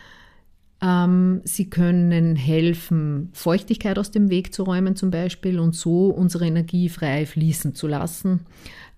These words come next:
Ähm, aber wie wir ja gesagt haben, wirken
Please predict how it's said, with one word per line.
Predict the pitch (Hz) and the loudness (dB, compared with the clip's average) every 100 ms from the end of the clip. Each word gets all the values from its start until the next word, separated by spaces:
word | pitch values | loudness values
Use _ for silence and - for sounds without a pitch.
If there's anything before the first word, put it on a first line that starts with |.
| - | -2
Ähm, | 165 160 160 160 160 160 165 - _ - - - | 0 2 2 0 0 -2 -4 -8 _ -20 -20 -6
aber | 160 165 170 170 | -2 0 2 0
wie | 175 185 185 175 | 0 2 4 4
wir | 180 175 | 2 2
ja | 160 | 2
gesagt | 165 165 170 - 185 | 0 -2 -4 -4 -2
haben, | 165 165 | 2 2
wirken | 175 170 - 170 170 165 160 | 2 -2 -2 0 2 0 -2